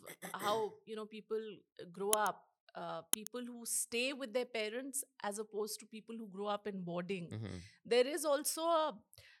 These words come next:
Speaker 1: sort of a difference in how they perceive things and how they internalize different narratives, don't you think?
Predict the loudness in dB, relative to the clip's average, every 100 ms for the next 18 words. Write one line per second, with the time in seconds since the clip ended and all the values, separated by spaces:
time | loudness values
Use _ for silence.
0 | -12 -2 2 4 2 0 -2 -2 -2 0
1 | 2 2 2 0 0 0 2 6 6 6
2 | 2 -2 -2 0 2 2 0 -2 -4 -2
3 | -2 -2 -2 -2 2 2 2 4 4 4
4 | 0 -2 2 2 4 4 4 4 4 0
5 | -2 -4 _ _ _ -6 -2 0 2 2
6 | 0 -2 -6 -4 -4 -4 -6 -4 -2 -4